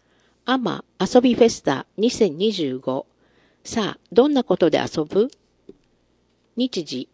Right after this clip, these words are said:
十一月一日土曜日、午前九時四十五分から午後二時三十分。場所、七宝焼きアートビレッジ芝生広場、交流ホールほか。内容、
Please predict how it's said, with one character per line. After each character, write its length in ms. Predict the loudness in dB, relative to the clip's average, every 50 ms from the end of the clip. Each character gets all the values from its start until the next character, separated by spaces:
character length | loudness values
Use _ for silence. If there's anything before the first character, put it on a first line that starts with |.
| _ -10 -4
十 180 | -2 0 0
一 200 | 0 0 0 0
月 240 | 0 -2 -4 -4 -6 -2 -2 -2
一 100 | 0 0 -2
日 380 | -4 -4 -4 -4 -6 -6 -4 -2
土 140 | -2 0 0
曜 240 | 2 2 0 0 -2
日、 240 | -4 -8 -10 -10 _ _ _ -18 -2
午 160 | 2 4 4
前 220 | 6 4 2 2 0
九 160 | -2 -2 -2
時 140 | 0 0 2
四 220 | 2 2 0 -2
十 200 | -2 -4 -2 0
五 120 | 0 0 -2
分 240 | -2 -4 -10 -12
か 160 | -12 -10 -10 -10
ら 180 | -10 -10 -12 _ _ _ _ _ _ _ 0
午 140 | 2 2 4
後 200 | 4 2 0 0
二 160 | -2 -2 -2 -2
時 140 | -2 -4
三 240 | -4 -2 -2 -2 -2
十 140 | 0 0 -2
分。 420 | -2 _ -10 -10 -10 -10 -12 -18 _ _ _ _ _ _ _ _ _ _ _ _ _ _ _
場 120 | -6 -6 -6
所、 340 | -4 0 0 0 0 -2 _ _ -8
七 200 | -4 -4 -4 -4
宝 280 | _ 0 2 2 2
焼 380 | 2 0 -2 -2 -4 -6 -6 -4
き 40 | -2
ア 120 | -2 -2
ー 40 | -2
ト 140 | 0 0 0
ビ 140 | 0 2 0
レ 80 | 0
ッ 100 | 0 -4 _
ジ 280 | -14 -12 -12 -12 -12 _
芝 320 | -8 -6 -2 -2 0 -2 -2
生 100 | -4 -8
広 320 | -8 -6 -4 -4 -4 -6 -6
場、 200 | -10 -12 -12 _ _ _ _ _ _ _ _ _
交 240 | 0 2 4 4 4
流 220 | 2 0 0 0 0
ホ 260 | 0 0 0 2 0
ー 40 | 0
ル 140 | -4 -8 -10
ほ 140 | -10 -10 -10
か。 280 | -10 -10 -12 -12 -12 -14 _ _ _ _ _ _ _ _ _ _ _ _ _ _ _ _ _
内 300 | -4 -2 -2 -2 -2 -2
容、 300 | 0 0 0 -2 -4 -8